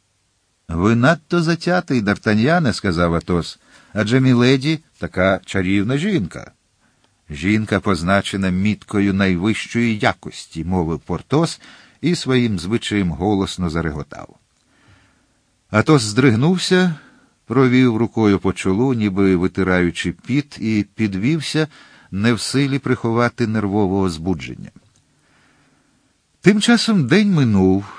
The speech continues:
і хоч вечір спускався повільніше, ніж друзям хотілося б, але зрештою він усе-таки настав. До шинків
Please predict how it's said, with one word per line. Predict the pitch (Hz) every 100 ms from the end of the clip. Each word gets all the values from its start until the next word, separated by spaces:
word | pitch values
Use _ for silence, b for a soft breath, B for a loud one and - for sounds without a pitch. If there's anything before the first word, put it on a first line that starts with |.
| B -
і | 98
хоч | 110 131 -
вечір | 98 135 135 107
спускався | - 98 - 98 90 - 85
повільніше, | 98 90 98 110 98 - 87
ніж | 82 78 71
друзям | 85 85 76 78
хотілося | - 80 110 180 196 190
б, | 170 B B B B B B
але | 95 151 220
зрештою | 190 208 - 190
він | 160 190
усе-таки | 180 160 160 165 143
настав. | 131 127 - 71 - - - _ _ _ _ -
До | 78 104 190 214 208
шинків | - 160 139 - 170 190